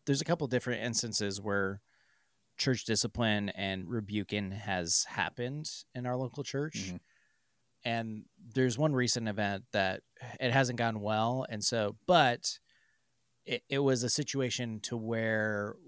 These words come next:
Speaker 1: we asked the person to, to try and be at another local church.
Speaker 2: Mm-hmm.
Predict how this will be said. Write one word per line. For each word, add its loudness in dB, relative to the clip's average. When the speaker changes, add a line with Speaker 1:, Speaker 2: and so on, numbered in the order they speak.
Speaker 1:
we -8
asked 2
the -4
person -6
to, -6
to -4
try 2
and -2
be -4
at -6
another -4
local -6
church. -2
Speaker 2:
Mm-hmm. -4